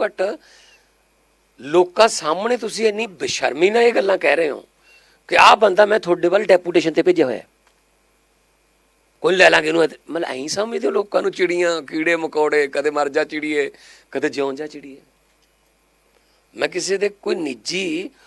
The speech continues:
ਫੰਕਸ਼ਨ ਤੇ ਮੈਂ ਕੋਈ ਇਤਰਾਜ਼ ਨਹੀਂ ਕਰਦਾ, ਕਰੋ, ਪਰ ਘੱਟੋ ਘੱਟ ਇਹ ਤਾਂ ਦੇਖ ਲਓ ਕਿ ਤੁਹਾਡੇ ਪਿੱਛੇ ਲੋਕ ਡਾਂਗਾ ਚੱਕੀ ਫਿਰਦੇ ਆ,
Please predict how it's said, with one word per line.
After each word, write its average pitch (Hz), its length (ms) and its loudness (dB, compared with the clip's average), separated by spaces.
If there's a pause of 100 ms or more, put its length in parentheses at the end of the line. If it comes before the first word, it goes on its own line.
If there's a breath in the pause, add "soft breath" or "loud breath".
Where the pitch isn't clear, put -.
(280 soft breath)
ਫੰਕਸ਼ਨ 147 540 -2
ਤੇ 185 160 -2
ਮੈਂ 185 140 0
ਕੋਈ 180 120 -12
ਇਤਰਾਜ਼ 170 280 -2
ਨਹੀਂ 185 120 -8
ਕਰਦਾ, 156 280 -8
ਕਰੋ, 139 320 -4 (2500)
ਪਰ 185 100 0 (100)
ਘੱਟੋ 220 240 -4
ਘੱਟ 233 80 0
ਇਹ 185 140 2
ਤਾਂ 220 120 -4
ਦੇਖ 180 240 -2
ਲਓ 196 120 -2
ਕਿ 208 120 -4
ਤੁਹਾਡੇ 202 300 2
ਪਿੱਛੇ 190 280 -2
ਲੋਕ 190 200 2
ਡਾਂਗਾ 175 260 4
ਚੱਕੀ 185 240 0
ਫਿਰਦੇ 175 280 2
ਆ, 214 200 4